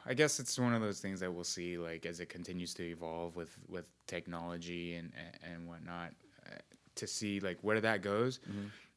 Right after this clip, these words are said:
Speaker 1: But right now, I don't see how it can get any, any better. But I say that now, and then, shoot, maybe tomorrow,
Speaker 2: Well,
Speaker 1: I
Speaker 2: I mean, look, uh, Nintendo brings back the nostalgic stuff and, and,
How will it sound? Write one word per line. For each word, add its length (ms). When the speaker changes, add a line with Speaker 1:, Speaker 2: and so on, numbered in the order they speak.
Speaker 1:
But 160
right 200
now, 380
I 80
don't 160
see 200
how 200
it 120
can 180
get 360
any, 460
any 140
better. 260
But 120
I 40
say 200
that 180
now, 260
and 100
then, 280
shoot, 520
maybe 280
tomorrow, 480
Speaker 2:
Well, 100
Speaker 1:
I 60
Speaker 2:
I 20
mean, 140
look, 180
uh, 220
Nintendo 400
brings 200
back 180
the 80
nostalgic 500
stuff 300
and, 300
and, 320